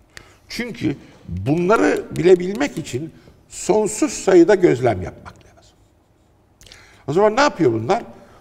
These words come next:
Diyorlar ki, "Biz," diyorlar, "bir hipotez uyduralım. Ama sonra bu hipotezleri test edelim."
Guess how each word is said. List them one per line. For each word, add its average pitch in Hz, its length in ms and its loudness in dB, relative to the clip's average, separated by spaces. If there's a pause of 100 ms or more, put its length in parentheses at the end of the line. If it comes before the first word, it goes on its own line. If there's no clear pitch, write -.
(180)
Diyorlar - 300 2
ki, 160 140 -12
"Biz," 208 280 -8
diyorlar, 131 320 2 (1040)
"bir 220 80 -2
hipotez 165 680 -6
uyduralım. - 440 -10 (1300)
Ama 240 200 4
sonra 208 300 0
bu 220 60 -8
hipotezleri 208 680 -2
test - 300 -10
edelim." - 300 -20